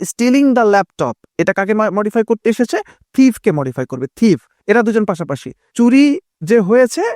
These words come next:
এবং যে চুরি করেছে এরা পাশাপাশি বসবে। তাহলে after stealing the laptop, ল্যাপটপ চুরি হওয়ার ঘটনা ঘটেছে, এটা কার সাথে যাবে? চোরের সাথে যাবে। তাহলে চোর পাশাপাশি বসবে। তাহলে বাক্যটা কিরকম হবে? After stealing the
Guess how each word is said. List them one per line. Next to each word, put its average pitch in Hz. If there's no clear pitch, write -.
এবং 202
যে 233
চুরি 240
করেছে 180
এরা 196
পাশাপাশি 185
বসবে। 135
তাহলে 180
after 208
stealing 262
the 254
laptop, 220
ল্যাপটপ 214
চুরি 220
হওয়ার 220
ঘটনা 214
ঘটেছে, 208
এটা 226
কার 214
সাথে 220
যাবে? 214
চোরের 269
সাথে 156
যাবে। 123
তাহলে 196
চোর 226
পাশাপাশি 143
বসবে। 127
তাহলে 190
বাক্যটা 208
কিরকম 226
হবে? 330
After 190
stealing 269
the 180